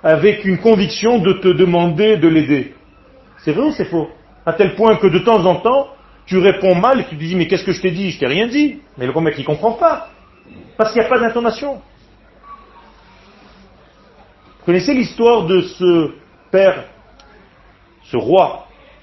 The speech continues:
dont le fils s'est conduit à un moment donné très mal, et le roi l'a renvoyé du palais. Et le fils, en partant, lui a dit, « De toute façon, j'ai pas besoin de toi. »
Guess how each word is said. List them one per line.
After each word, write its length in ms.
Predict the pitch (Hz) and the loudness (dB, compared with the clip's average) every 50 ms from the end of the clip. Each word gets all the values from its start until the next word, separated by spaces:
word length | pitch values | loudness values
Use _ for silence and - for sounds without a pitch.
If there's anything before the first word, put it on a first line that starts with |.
| _ _ - | _ _ -4
dont 140 | 135 143 147 | -2 0 2
le 120 | 151 147 | 2 2
fils 560 | 139 - - 190 196 170 - - - - - _ _ - _ _ _ _ _ _ _ _ _ _ _ _ | 0 -2 -6 -6 -4 -4 -6 -10 -14 -16 -20 _ _ -20 _ _ _ _ _ _ _ _ _ _ _ _
s'est 240 | _ - - 151 147 | _ -6 -4 -4 -2
conduit 580 | - 165 156 156 151 170 185 180 165 139 117 - - - - - - - - - - _ _ | 0 0 0 0 2 0 0 0 -2 -4 -8 -14 -20 -20 -20 -20 -20 -20 -20 -20 -20 _ _
à 60 | - 123 | -8 -6
un 80 | 131 | -2
moment 240 | 143 151 160 165 170 | -2 0 0 0 0
donné 300 | 151 156 160 165 160 160 | 0 0 0 0 -2 -4
très 160 | - - 147 | -2 -4 -4
mal, 300 | 143 147 165 202 226 - - - - _ _ _ _ _ - - - | -2 0 -2 -2 -4 -6 -12 -16 -20 _ _ _ _ _ -20 -8 -4
et 100 | 151 147 | -2 0
le 80 | 147 | 0
roi 380 | 151 135 151 180 208 214 220 208 | 0 0 2 4 4 4 4 4
l'a 280 | 196 185 185 180 165 | 4 4 4 2 2
renvoyé 640 | 165 139 175 196 175 190 185 190 190 190 175 160 151 156 147 135 | 0 -2 -2 0 0 0 -2 0 -2 -4 -4 -4 -8 -14 -16 -16
du 120 | 123 143 | -18 -12
palais. 280 | - - 156 151 147 139 - - - _ _ _ _ _ _ _ _ - _ _ - - - _ _ _ _ - - - _ - _ _ _ _ _ _ _ _ _ _ _ _ _ _ _ _ _ _ _ _ _ _ _ _ _ _ - | -6 -4 -4 -4 -4 -6 -10 -18 -20 _ _ _ _ _ _ _ _ -20 _ _ -20 -20 -20 _ _ _ _ -20 -20 -20 _ -20 _ _ _ _ _ _ _ _ _ _ _ _ _ _ _ _ _ _ _ _ _ _ _ _ _ _ -6
Et 60 | 139 | -2
le 120 | 139 139 | -2 -2
fils, 260 | 139 - 202 202 156 147 | -2 -4 -8 -6 -4 -4
en 80 | 143 | -4
partant, 260 | - 143 - - 208 | -4 -6 -6 -4 -4
lui 120 | 220 196 175 | 0 0 -2
a 40 | 151 | -2
dit, « 120 | 156 202 | -2 -8
De 40 | 202 165 | -10 -12
toute 80 | - | -6
façon, 260 | - 147 - 170 165 | -6 -4 -4 -2 -4
j'ai 100 | 139 139 | -4 -2
pas 140 | 135 151 143 | -2 -2 -2
besoin 180 | 127 123 131 120 | -2 -4 -6 -8
de 60 | 110 | -6
toi. » 260 | 104 123 110 110 - | -6 -6 -6 -6 -8